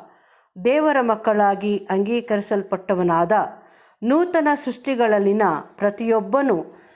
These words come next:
ತನ್ನ ದೋಷ ಬಲಹೀನತೆಗಳಿಗೆ ಸ್ವತಃ ತಾನೇ ಹೊಣೆಯಾಗುವನು. ಆದರೆ ತಮ್ಮ ದೋಷ ಬಲಹೀನತೆಗಳನ್ನು ಒಪ್ಪಿಕೊಂಡು ಅದಕ್ಕಾಗಿ ಕ್ಷಮೆಯನ್ನು ಬೇಡಿಕೊಳ್ಳುವವರಿಗೆ ದೇವರ ಬಲ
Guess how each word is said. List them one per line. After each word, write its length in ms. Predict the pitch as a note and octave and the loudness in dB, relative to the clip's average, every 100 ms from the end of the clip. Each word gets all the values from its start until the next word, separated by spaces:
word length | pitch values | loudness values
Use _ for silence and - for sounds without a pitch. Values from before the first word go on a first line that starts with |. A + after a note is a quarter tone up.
| _ - | _ -2
ತನ್ನ 220 | B3 B3 A#3+ A#3 G3 | 0 2 2 2 2
ದೋಷ 300 | B3+ C#4 C#4+ C4 | 0 2 2 2
ಬಲಹೀನತೆಗಳಿಗೆ 1500 | A3+ G#3 A3 A#3 A3 A3+ B3+ C4 A3+ F#3+ G3 G3+ A3+ D3+ - - - _ | 2 2 2 2 0 0 0 0 0 0 0 2 0 0 -8 -20 -20 _
ಸ್ವತಃ 480 | - D4 D4 F4 E4 | -4 -2 0 2 2
ತಾನೇ 520 | D#4+ B3 A3+ A3 G#3+ | 2 2 2 2 0
ಹೊಣೆಯಾಗುವನು. 1160 | G#3+ G#3 F#3 A3+ A#3 F3+ F3 D#3+ D3+ D3 - _ _ _ - | -2 0 0 2 2 0 0 -2 -4 -6 -16 _ _ _ -4
ಆದರೆ 720 | F#3 A3+ A#3 G#3+ F#3+ F#3+ F#3+ _ _ - | 0 2 2 2 2 0 -6 _ _ -2
ತಮ್ಮ 200 | A#3 A#3 A3 | 0 2 2
ದೋಷ 340 | A3+ C4 C#4+ C#4+ C#4 C#4 C4 - | 2 0 0 2 2 2 -2 -8
ಬಲಹೀನತೆಗಳನ್ನು 1080 | F3 A3 A#3 G#3+ B3 C4 B3 A3+ G#3 G#3 G3 | -2 0 2 0 0 0 0 0 2 2 2
ಒಪ್ಪಿಕೊಂಡು 760 | F3+ F#3 F#3+ F#3+ F3 F3 G3 - - - _ | 0 -2 -2 0 2 2 0 -4 -20 -20 _
ಅದಕ್ಕಾಗಿ 600 | - G3+ A#3 A#3+ C4 C#4 | -2 0 2 2 2 0
ಕ್ಷಮೆಯನ್ನು 560 | D4 - A#3+ B3+ B3+ A#3 | -2 0 0 2 2 2
ಬೇಡಿಕೊಳ್ಳುವವರಿಗೆ 1300 | G#3 A3+ A#3+ A#3+ G3+ F#3 F3+ F3 A3 B3+ G3 - - _ _ _ F#3 | 2 0 0 -2 0 2 2 0 0 0 -2 -8 -20 _ _ _ -2
ದೇವರ 380 | B3 E4 E4+ D4 C4 C4 - | 0 2 2 2 2 2 -2
ಬಲ 220 | F#3+ A3 | 0 2